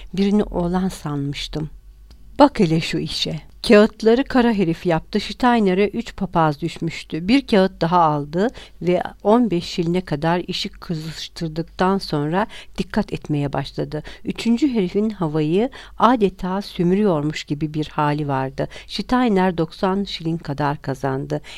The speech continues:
İki oyun daha kalmıştı. "Ne kağıdınız vardı ki komşum?" Sıska herif hızlı bir hareket yaparak kağıtların arkasını çevirmeye çalışıyordu. Steiner herifin eline vurdu. "Yoksa bu da sizin modanız mı?"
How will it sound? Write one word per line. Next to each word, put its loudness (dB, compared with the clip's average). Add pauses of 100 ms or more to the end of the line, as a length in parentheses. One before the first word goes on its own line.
İki 0
oyun 2
daha -2
kalmıştı. -6 (340)
"Ne 6
kağıdınız -2
vardı 0
ki -8
komşum?" -6 (260)
Sıska -6
herif -4 (160)
hızlı 0
bir 0
hareket -4
yaparak -4 (400)
kağıtların 2
arkasını -6
çevirmeye -2
çalışıyordu. -8 (280)
Steiner 2
herifin -2
eline -2
vurdu. -8 (260)
"Yoksa 0 (120)
bu -2
da 4
sizin -2 (300)
modanız 0
mı?" -6